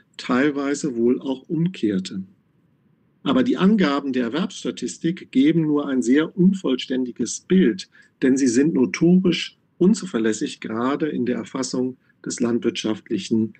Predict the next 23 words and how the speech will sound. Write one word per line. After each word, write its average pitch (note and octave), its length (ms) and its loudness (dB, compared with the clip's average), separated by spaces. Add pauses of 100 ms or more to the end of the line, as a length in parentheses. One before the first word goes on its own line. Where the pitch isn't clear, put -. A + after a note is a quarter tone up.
(200)
Nebenerwerbs. A#2+ 1000 0 (2000)
Dafür E3+ 380 2
ist F#3 160 0
es - 100 -8
besser, F#3 480 0 (400)
auf C3 140 -6
Statistiken F#3 920 0
für - 160 -2
die A2+ 120 -4
Bewirtschaftung C#3+ 800 0
von A#2+ 220 0
Land B2+ 480 -2 (440)
zu - 180 -8
schauen. F#2+ 460 -6 (360)
Wenn A#2+ 120 0
man A2 120 2
das - 280 -2
tut, F#3+ 580 2 (160)
dann B2+ 160 2
ergibt A2 340 0
sich, - 340 -2 (260)
dass B2+ 180 0
neunzehnhundertsieben B2+ 1400 2